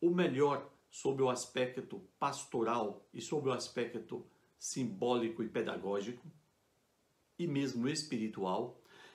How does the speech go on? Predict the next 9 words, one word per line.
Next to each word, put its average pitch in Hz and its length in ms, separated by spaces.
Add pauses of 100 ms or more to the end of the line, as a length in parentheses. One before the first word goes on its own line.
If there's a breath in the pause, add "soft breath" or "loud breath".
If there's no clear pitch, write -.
(220 loud breath)
é 143 120
que 170 180
o 160 180
matrimônio 165 720
se - 160
realize 143 560
dentro 120 320
da 104 80
missa. - 420